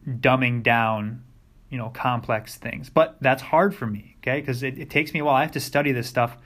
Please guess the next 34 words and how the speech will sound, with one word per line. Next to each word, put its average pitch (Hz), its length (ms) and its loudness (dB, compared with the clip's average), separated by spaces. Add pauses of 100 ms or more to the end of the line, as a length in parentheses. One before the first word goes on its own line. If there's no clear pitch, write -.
(360)
a 117 60 -8
lot. 117 280 2
Like 117 180 -4
Marky 135 260 0
Mark's 135 260 -2
video, 139 220 2
I've 120 100 -2
watched 120 220 0
that 123 160 -4
thing, 135 120 -6
like, 127 160 -4
five 123 440 4
times. 120 520 -4 (1040)
And 131 140 -2
I, 120 100 2
I, 147 380 2
I - 20 2
have 147 140 2
a 135 40 -4
pretty 135 200 -4
good 127 140 -2
grasp 123 320 0
on 113 120 0
it 113 80 -8
now, 117 240 0
but 113 160 -4
it, 123 80 -8
it 135 120 -10
takes 160 260 0
me 131 80 0
a 120 40 0
long 120 200 0
time. 107 260 -4
So 104 260 -6